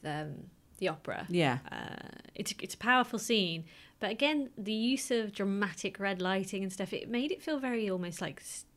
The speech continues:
Speaker 1: at the same time as very intimate, it also made it feel a bit stagey,
Speaker 2: Mm.
Speaker 1: and it, it ever so slightly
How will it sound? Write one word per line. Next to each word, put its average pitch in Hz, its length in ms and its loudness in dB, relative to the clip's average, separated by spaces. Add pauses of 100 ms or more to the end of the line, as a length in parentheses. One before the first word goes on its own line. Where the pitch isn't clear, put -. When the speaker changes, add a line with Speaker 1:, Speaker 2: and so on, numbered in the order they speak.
(100)
Speaker 1:
at 156 120 -4
the 202 60 -8
same 254 300 6
time 233 280 2
as 208 120 2
very 196 220 6
intimate, - 760 -4 (320)
it 185 120 0
also 208 240 -2
made 196 200 0
it - 100 -6
feel 170 140 -6
a 165 40 -4
bit - 160 -6
stagey, 202 760 0 (260)
Speaker 2:
Mm. 170 160 2
Speaker 1:
and 190 120 6
it, - 100 -4 (520)
it 247 100 -2
ever 269 100 0
so 277 120 -4
slightly 208 680 -2